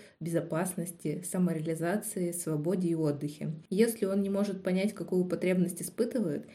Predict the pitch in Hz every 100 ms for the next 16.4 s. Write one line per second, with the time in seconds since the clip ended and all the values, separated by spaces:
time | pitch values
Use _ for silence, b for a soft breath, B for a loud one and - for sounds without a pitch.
0 | B - 165 180 214 226 220 185 180 185
1 | 170 175 214 226 196 151 165 165 170 185
2 | 180 180 180 180 156 - - - _ _
3 | _ 208 285 - 220 202 214 185 180 -
4 | 214 214 175 170 170 170 214 262 - 180
5 | 185 208 269 - 170 156 185 180 175 180
6 | 190 185 180 - 175 175 202 226 160 -
7 | B B - 156 165 160 233 - 175 170
8 | 185 160 156 151 170 175 175 - - 160
9 | 160 165 147 170 214 147 - 156 160 -
10 | 143 143 B B B 151 156 156 160 185
11 | 151 151 156 - 170 - 156 147 147 160
12 | 180 151 151 147 190 254 214 175 165 175
13 | 175 156 151 208 - 160 151 156 156 147
14 | 160 262 - 220 202 - - - 185 180
15 | 175 160 156 160 147 143 160 170 156 156
16 | 143 - -